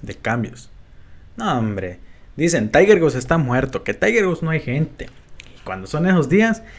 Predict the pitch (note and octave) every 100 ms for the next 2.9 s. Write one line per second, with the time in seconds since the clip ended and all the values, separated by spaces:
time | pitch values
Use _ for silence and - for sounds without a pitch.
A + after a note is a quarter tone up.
0 | - - B2 C3+ F3 - F3 G#3 F3+ C#3
1 | B2 C#3+ D3+ G#2+ F#2 B2+ B2+ - - -
2 | G#3+ A3 G#3+ G3 D#3+ - - A2 A2